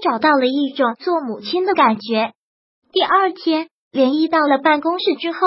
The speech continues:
就一直盯着手机，一直在等小九的电话。小九昨天跟他说，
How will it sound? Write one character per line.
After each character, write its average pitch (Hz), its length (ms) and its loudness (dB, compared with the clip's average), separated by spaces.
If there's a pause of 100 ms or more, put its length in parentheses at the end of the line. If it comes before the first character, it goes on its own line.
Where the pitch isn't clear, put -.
(460)
就 370 160 2
一 320 220 2
直 285 160 -4
盯 302 180 -6
着 302 100 -2
手 262 220 0
机， 359 380 0 (240)
一 320 160 -4
直 262 180 -6
在 277 160 4
等 254 180 -4
小 285 220 -2
九 294 140 -2
的 247 100 0
电 320 220 -2
话。 311 40 -14 (460)
小 277 260 2
九 262 180 0
昨 254 200 2
天 302 220 -6
跟 349 180 2
他 311 220 -2
说， 339 300 2